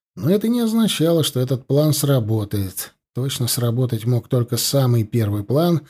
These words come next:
с отчислением Джоан, уже девушкой отвергнутой. Значит, надо деятельно готовиться к дуэли, начиная прямо сейчас. Лично я видел только одну возможность выиграть эту дуэль —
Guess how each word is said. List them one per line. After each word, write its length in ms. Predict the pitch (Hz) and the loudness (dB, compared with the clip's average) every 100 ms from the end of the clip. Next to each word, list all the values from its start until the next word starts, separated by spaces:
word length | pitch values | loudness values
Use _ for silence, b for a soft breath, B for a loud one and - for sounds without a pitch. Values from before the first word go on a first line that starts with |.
| b b | b b
с 140 | - | -4
отчислением 800 | 127 - 123 - 160 170 165 147 | -2 -2 -2 2 4 6 6 4
Джоан, 500 | 123 139 151 147 120 | 4 4 6 6 4
уже 300 | 113 113 156 | 2 2 2
девушкой 600 | 139 120 135 127 - 127 | 2 2 4 2 0 0
отвергнутой. 880 | 120 127 135 123 101 90 - 76 - _ _ _ _ _ | 2 2 4 2 -2 -8 -8 -10 -12 _ _ _ _ _
Значит, 600 | 80 80 101 117 180 185 | -16 -8 -6 -4 -6 -2
надо 260 | 185 190 202 | -2 0 0
деятельно 540 | 185 185 180 196 202 | 2 2 2 2 0
готовиться 520 | 196 196 156 160 - | 0 0 2 2 0
к 60 | 165 | 0
дуэли, 400 | 165 151 156 165 | 4 6 6 4
начиная 540 | 143 127 123 139 160 | 2 2 0 2 2
прямо 400 | 147 127 131 156 | 2 2 2 2
сейчас. 800 | 139 110 - 107 117 113 - - _ _ _ _ - | 0 -2 -4 -2 -2 -2 -4 -8 _ _ _ _ -12
Лично 400 | 92 87 - 92 | -10 -6 -6 -4
я 220 | 107 147 | 0 2
видел 280 | 160 151 143 | 2 2 2
только 340 | 143 151 151 156 | 0 -2 2 0
одну 320 | 131 131 127 | 2 2 2
возможность 760 | 123 113 120 117 110 110 - | 0 0 2 2 0 -2 -2
выиграть 560 | 110 117 117 110 107 98 | 0 2 2 0 -2 -4
эту 200 | 110 104 | -4 -4
дуэль — 520 | 101 113 156 165 135 | -2 0 2 0 -2